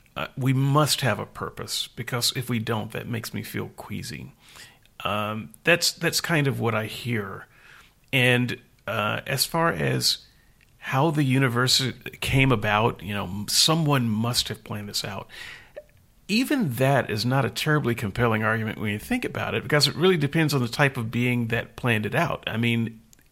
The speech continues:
y-, you have to ask why a being would create a universe. Well, maybe they need a universe to survive. It's their sustenance. The cow in the field,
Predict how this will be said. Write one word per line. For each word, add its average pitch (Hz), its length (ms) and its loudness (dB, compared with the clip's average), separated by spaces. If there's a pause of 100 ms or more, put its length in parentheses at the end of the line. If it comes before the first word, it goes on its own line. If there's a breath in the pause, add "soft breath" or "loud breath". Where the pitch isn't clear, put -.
y-, 123 140 -8
you 135 120 4
have 139 160 4
to - 100 0
ask 151 280 4
why 113 240 0
a 113 60 0
being 120 320 2
would 113 140 -4
create - 300 -2
a 160 60 0
universe. - 500 -6
Well, 107 100 -2
maybe 123 220 0
they 127 200 4
need 123 300 2
a 117 80 2
universe 120 460 -2
to - 100 -4
survive. 147 460 4
It's 101 140 -4
their 123 100 -2
sustenance. - 680 -2 (460 loud breath)
The 117 80 0
cow 135 340 4
in 139 80 2
the 107 60 2
field, 107 560 0